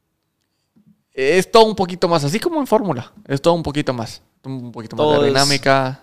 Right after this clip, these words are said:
Speaker 1: es... todo un poquito más. Las, las carreras son un poquito más largas. Eh, ah, todo un poco más. Pero ya te preparan re bien porque eso es, o sea, definitivamente es una na-, y es bien grande este carro. Un, un día lo vi, una vez lo he visto.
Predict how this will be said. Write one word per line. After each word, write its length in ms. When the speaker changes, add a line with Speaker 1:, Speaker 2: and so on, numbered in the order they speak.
Speaker 1:
es... 340
todo 180
un 80
poquito 280
más. 260
Las, 320
las 160
carreras 220
son 100
un 60
poquito 180
más 160
largas. 600
Eh, 640
ah, 160
todo 120
un 80
poco 220
más. 340
Pero 220
ya 160
te 140
preparan 560
re 140
bien 220
porque 340
eso 140
es, 300
o 140
sea, 160
definitivamente 720
es 80
una 180
na-, 220
y 300
es 260
bien 340
grande 280
este 160
carro. 220
Un, 180
un 180
día 160
lo 140
vi, 160
una 240
vez 120
lo 100
he 20
visto. 320